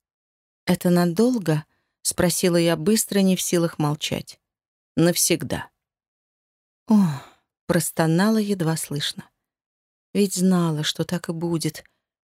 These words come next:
а всё равно не смогла принять удар. Колени подкосились,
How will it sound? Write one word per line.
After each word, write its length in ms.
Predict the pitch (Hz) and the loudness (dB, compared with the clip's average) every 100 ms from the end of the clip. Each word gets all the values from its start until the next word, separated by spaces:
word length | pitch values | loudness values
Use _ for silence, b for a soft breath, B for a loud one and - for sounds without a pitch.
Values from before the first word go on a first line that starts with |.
| _ - | _ -4
а 60 | |
всё 180 | 170 196 | 0 4
равно 280 | 202 196 214 | 4 6 6
не 120 | 214 | 6
смогла 460 | 196 196 190 185 190 | 4 2 2 2 0
принять 480 | 190 175 175 - | 0 2 2 -2
удар. 400 | 165 160 139 147 _ _ _ _ _ _ _ | -4 -4 -4 -6 _ _ _ _ _ _ _
Колени 340 | 185 170 160 | 4 4 4
подкосились, 840 | 156 - - 160 - 202 202 185 | 0 -6 -4 -4 -2 0 0 -2